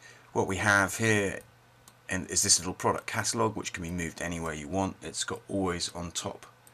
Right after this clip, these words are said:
visibility, so you can put it on another monitor if you want. In this Camtasia video, I'm only using, uh, on this monitor, but I have got multiple monitors off screen, but for this purpose of the demo, I'll leave it visible. And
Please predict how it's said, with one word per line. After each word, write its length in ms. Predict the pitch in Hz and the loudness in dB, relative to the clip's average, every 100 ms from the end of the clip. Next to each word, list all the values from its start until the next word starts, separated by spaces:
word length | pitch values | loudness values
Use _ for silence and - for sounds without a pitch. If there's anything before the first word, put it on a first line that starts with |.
| - - - | -20 -20 -14
visibility, 680 | 101 90 - 107 110 117 120 - - - - - - - - - | -4 -2 0 0 0 -2 -6 -12 -20 -20 -20 -20 -20 -20 -20 -6
so 180 | - 82 | -2 -2
you 120 | 80 | -4
can 120 | 90 | -4
put 80 | 90 | -6
it 80 | 52 | -6
on 80 | 80 | -6
another 260 | 85 80 | -2 -2
monitor 420 | 82 95 101 - 90 | 0 2 2 0 -2
if 140 | - | -4
you 100 | 95 | -4
want. 280 | 90 98 - - - - | -2 -4 -6 -16 -12 -4
In 140 | 87 | 0
this 380 | 90 - - - - - | 4 6 4 2 -10 -10
Camtasia 560 | 104 85 98 85 85 78 | -6 -4 -2 -4 -4 -6
video, 260 | 85 82 | -2 -2
I'm 140 | 80 80 | -2 -2
only 200 | 80 78 | -4 -6
using, 460 | 80 76 78 76 | -2 -2 -2 -6
uh, 240 | 76 71 - - - | -4 -6 -8 -16 -12
on 160 | 80 71 | -10 -6
this 180 | - | -6
monitor, 380 | 87 80 78 78 | -4 -6 -4 -4
but 120 | - | -4
I 60 | 78 | -8
have 160 | 80 - | -8 -12
got 140 | - - | -16 -12
multiple 320 | 80 76 - | -12 -10 -10
monitors 560 | 78 78 73 - 71 - - | -8 -8 -8 -10 -8 -10 -8
off 160 | 156 | -6
screen, 480 | - - 139 131 120 - - - - - | -2 0 2 2 0 -8 -18 -18 -18 -8
but 200 | - - - | -8 -8 -12
for 140 | - | -8
this 240 | 80 - - | -4 -2 -4
purpose 340 | - 101 - | 0 0 0
of 80 | 80 | -6
the 60 | 92 | -4
demo, 260 | 87 80 | -2 -2
I'll 60 | 82 | -4
leave 180 | 85 76 | -6 -8
it 140 | - - - - | -12 -20 -18 -6
visible. 420 | 92 95 95 92 - - - - - - - - - - - | -2 0 0 -4 -8 -20 -20 -20 -20 -20 -20 -20 -20 -14 0
And 460 | 90 90 90 - | 4 6 4 -2